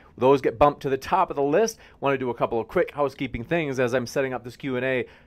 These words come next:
In particular, our guests are linked in the description. If you would like to hear more from our guests, you certainly can by clicking on those links. That includes at the podcast,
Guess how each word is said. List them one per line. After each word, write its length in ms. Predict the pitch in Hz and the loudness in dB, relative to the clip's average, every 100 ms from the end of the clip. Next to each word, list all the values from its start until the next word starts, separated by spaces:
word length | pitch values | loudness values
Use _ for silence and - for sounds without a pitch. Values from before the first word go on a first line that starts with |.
| _ | _
In 160 | - 269 | 0 2
particular, 420 | 196 190 196 190 | 2 2 2 6
our 120 | 170 | 6
guests 320 | 156 165 175 190 | 6 4 4 2
are 60 | |
linked 260 | 160 170 175 | 0 0 -2
in 60 | |
the 40 | 175 | -2
description. 500 | 170 - 165 160 156 | -2 -2 -2 -2 -2
If 80 | 143 | -4
you 100 | 180 | -4
would 80 | 220 | 0
like 200 | 196 196 | 0 0
to 60 | |
hear 200 | 180 185 | 0 0
more 340 | 160 139 196 262 | 0 2 2 2
from 140 | 220 | 0
our 120 | 160 | 0
guests, 320 | 120 120 147 - | 0 -2 -2 -8
you 160 | 123 | -16
certainly 360 | 127 151 120 117 | -8 -8 -6 -10
can 320 | - 208 190 | -6 -6 -4
by 100 | 151 | -6
clicking 340 | - 190 202 | -6 -10 -6
on 120 | 180 147 | -6 0
those 200 | 139 120 | 0 -2
links. 280 | 151 170 - | -8 -10 0
That 160 | 165 | 0
includes 440 | 277 294 254 247 214 | 0 -4 -8 -4 -4
at 100 | 220 | -2
the 80 | 214 | -6
podcast, 840 | - 214 277 247 - 113 76 - | -6 -2 -2 -2 -2 -2 -2 -10